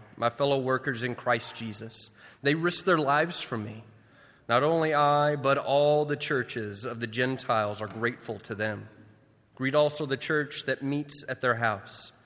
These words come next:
Greet my dear friend Epentus, who was the first convert to Christ in the province of Asia. Greet Mary, who worked very hard for you. Greet Andronicus and Junia, my relatives,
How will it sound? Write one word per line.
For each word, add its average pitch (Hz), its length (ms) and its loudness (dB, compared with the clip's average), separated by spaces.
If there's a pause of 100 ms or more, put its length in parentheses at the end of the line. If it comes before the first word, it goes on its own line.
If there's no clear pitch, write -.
(960)
Greet 151 360 -4
my 151 220 0
dear 135 360 -4
friend 127 600 0 (240)
Epentus, 113 760 -8 (680)
who 143 160 -2
was 143 260 2
the 127 100 -6
first - 640 -4
convert 135 540 0
to - 80 -10
Christ 123 680 0 (260)
in 131 80 -4
the 123 60 0
province 120 480 2
of 110 100 -8
Asia. 113 380 -6 (640)
Greet 117 220 -8
Mary, 110 380 0 (360)
who 139 100 -2
worked 139 320 2
very 147 420 2
hard 143 360 0
for 113 160 -8
you. 95 240 -12 (880)
Greet 143 200 -4
Andronicus 143 960 2 (220)
and 123 180 -2
Junia, 120 500 -2 (360)
my 117 80 4
relatives, 117 920 -2